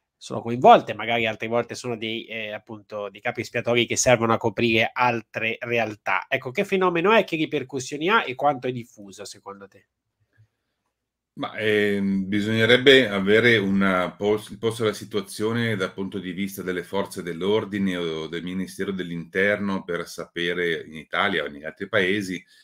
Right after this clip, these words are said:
Speaker 2: per, ehm, sapere quanto è diffuso in termini numerici questo tipo di fenomeno. Ehm, s-, quello che posso dire è che a talvolta, ehm, questo emerge nel lavoro che faccio, ehm,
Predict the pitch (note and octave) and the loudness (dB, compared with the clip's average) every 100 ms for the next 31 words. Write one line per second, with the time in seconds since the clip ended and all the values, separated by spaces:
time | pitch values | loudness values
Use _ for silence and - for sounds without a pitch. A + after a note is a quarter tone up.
0 | _ - F2+ F2+ F2 F2 F2+ E2+ - G#2 | _ -4 0 2 2 2 0 0 -2 -6
1 | G2 G2 F#2 - F#2+ F#2+ F#2 F2+ E2 E2 | 0 0 0 0 0 0 -4 -8 -10 -14
2 | - F2 F2 E2+ E2 D#2+ - E2+ E2+ E2+ | -12 -10 -6 -4 -4 -6 -6 -6 -6 -6
3 | F2+ F#2 F2 D#2+ D#2+ D#2 - D#2 - - | -4 -4 -4 -6 -10 -16 -18 -18 -18 -16
4 | E2 - D2 D2 - D#2 C#2+ C2+ C#2 C#2 | -16 -14 -16 -12 -10 -8 -10 -16 -20 -20
5 | _ _ - - - _ _ - - - | _ _ -20 -20 -20 _ _ -16 -16 -14
6 | - - _ G2 G2 F#2+ - G2 - F#2+ | -16 -18 _ -4 -2 -4 -4 -6 -6 -2
7 | D3+ - F2+ F#2+ - G2+ F#2+ G#2+ A2 G#2 | -2 0 -4 -2 -2 -2 2 2 2 0
8 | F#2 F2 F2 D#2+ D2+ - G2+ G2 F2+ F2 | -2 -4 -4 -4 -6 -8 -10 -6 -6 -2
9 | G#2 F2+ E2+ F2 B2+ F2+ E2 D#2 D#2+ D#2 | -2 -2 -2 -4 -4 -4 -6 -6 -8 -10
10 | - - D2 - - G#2 C3 E2+ D2+ C#2+ | -14 -12 -12 -14 -10 -8 -8 -10 -12 -14
11 | C#2 | -20